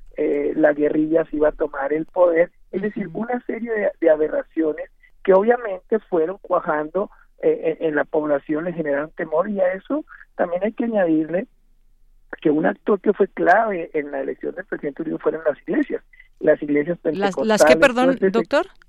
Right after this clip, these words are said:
Speaker 2: Las
Speaker 1: las iglesias
Speaker 2: Ah, las
Speaker 1: pentecostales.
Speaker 2: iglesias.
Speaker 1: O sea, la
Speaker 2: Ajá.
Speaker 1: iglesia jugó un papel importante porque es un sector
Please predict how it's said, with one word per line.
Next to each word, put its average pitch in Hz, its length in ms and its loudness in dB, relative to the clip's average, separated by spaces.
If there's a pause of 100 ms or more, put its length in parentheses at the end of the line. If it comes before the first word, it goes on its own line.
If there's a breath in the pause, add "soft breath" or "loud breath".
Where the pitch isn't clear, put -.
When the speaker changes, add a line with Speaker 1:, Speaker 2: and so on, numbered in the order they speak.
(200)
Speaker 2:
Las 185 200 -8
Speaker 1:
las 165 260 6
iglesias 185 420 -4 (160)
Speaker 2:
Ah, 233 100 4
las 226 160 0
Speaker 1:
pentecostales. - 40 -6
Speaker 2:
iglesias. 190 440 2
Speaker 1:
O - 40 4
sea, 165 200 4
la 160 80 6
Speaker 2:
Ajá. 151 80 0
Speaker 1:
iglesia 202 340 0
jugó 185 400 -6 (300)
un - 180 -14
papel 190 480 0
importante 165 600 -6
porque - 220 -16
es 170 60 -16
un 185 100 -20
sector 190 460 -2